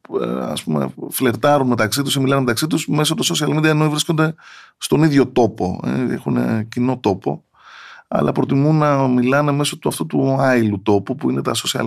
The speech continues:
media. Δεν ξέρω αν είναι καλό ή κακό, ή είναι, είναι κάτι ενδιαφέρον. Είναι κάτι που κάποιοι το χρησιμοποιούν, κάποιοι αισθάνονται άνετα μέσα σε αυτό, κάποιοι αισθάνονται λιγότερο άνετα. Εγώ θα έλεγα ότι οτιδήποτε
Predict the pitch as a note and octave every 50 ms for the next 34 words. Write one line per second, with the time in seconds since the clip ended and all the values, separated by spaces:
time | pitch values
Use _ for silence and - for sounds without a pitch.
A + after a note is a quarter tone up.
0 | A2+ A2+ G#2+ F#2+ F#2+ F#2+ F#2 - - - - - - - - - - - _ _
1 | - A#3 A3 - A3 G3 D3 A2+ A2+ A2+ A2 G2 F#2+ F#2+ G2 G2+ G#2+ - G2+ F#2+
2 | G2+ - - F#2+ G2 G2+ G#2 G2+ G2+ G#2+ A2 A#2 D4+ C4 A#3 G#3+ G3+ G3 G3 _
3 | - D#4+ G#3+ G#3 G3 - G#3 G3+ - F#3+ F#3 F3 D#3+ - - B2 A2 G2 G#2 G2
4 | A2 C#3 C3+ B2 A#2 - D#3 D#3+ D#3+ D3 C#3 - D3+ D#3 D3+ D3 - - _ -
5 | - D#3+ D#3 D3+ - - B2+ - B2 A2+ A#2 A#2 - B2 G#2+ A2 A2 A#2+ D3+ D#3
6 | C#3+ - D3 D3+ - - - C3 A2+ - C3+ C3+ B2 A2 A2 A2 A#2+ B2+ A#2 A#2
7 | G#2+ A2 A2 - - - - - - - - - E3+ D3 - - C3 B2 A2 G#2+
8 | G#2+ B2 B2+ B2+ G#2+ F#2+ G2+ A#2 C3 D3 - - C#3+ - D3 - - - - -
9 | - - - - - - - - - A2+ C3+ B2+ - F3+ - F#3 G3 G3+ G3 F3+
10 | - - D#3+ D#3 D3 C3+ F3 E3+ - D3 C3 C3 B2+ A#2 G#2+ G#2 A2+